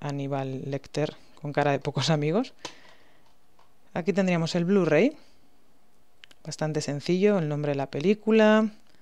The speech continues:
una vez más la polilla. Y aquí el D V D, que es más bonito. Bueno, que trae también la polilla y ahí se puede apreciar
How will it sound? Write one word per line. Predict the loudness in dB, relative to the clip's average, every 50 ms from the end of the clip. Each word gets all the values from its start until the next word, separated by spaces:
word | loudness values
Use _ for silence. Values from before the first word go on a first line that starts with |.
| -20 -20 -20 -20 -20 -20 -20 -20 -20 -20 -16 -10
una | -8 -6 -6
vez | -6 -6 -4
más | -4 -4 -4 -4
la | -6 -8 -8
polilla. | -8 -6 -2 -2 0 2 2 2 2 2 0 -4 -8 -18 -20 -20 -20 -20 -20 -20 -20 -20 -20 -20 -20 -20 -20 -20 -20 -20 -20 -20 -20 -20 -20 -20 -20 -20 -20 -20 -20 -20 -20 -20 -20 -20 -20 -20 -20 -20 -20 -20 -20 -20 -20 -20 -20 -20 -20 -20 -16 -14 -14 -14 -16 -20 -20 -20 -20 -20 -20 -20 -20 -20 -20 -20 -20 -20 -20 -20 -20 -20 -20 -20 -20 -20 -20 -20 -20 -20 -20 -20 -20 -20 -20 -20 -20 -20 -20 -20 -20 -20 -16 -8
Y | -4 -4
aquí | -4 -2 0 0 0 0 -2 -6 -14 -8
el | -6 -2 0
D | 2
V | 4 4 4
D, | 4 2 2
que | 0 -2
es | 0
más | 0 0 0 0
bonito. | 0 -2 -2 -2 -2 -4 -4 -6 -6 -20 -20 -20 -20 -20 -20 -20 -20 -20 -20 -20 -20 -20 -20 -20 -20 -20 -20 -20 -20 -20 -20 -20 -20 -20 -20 -20 -20 -20 -20 -20 -20 -20 -16
Bueno, | -14 -14 -12 -10
que | -10 -8
trae | -4 -2 -2 -2
también | -2 -2 -2 -2 -2 -2
la | -2 -2
polilla | -2 0 0 0 0 -2 -4 -4
y | -4 -4
ahí | -2 -2
se | -2 -4 -4
puede | -2 -2 -4
apreciar | -2 -4 -6 -6 -4 -4 -6 -6 -6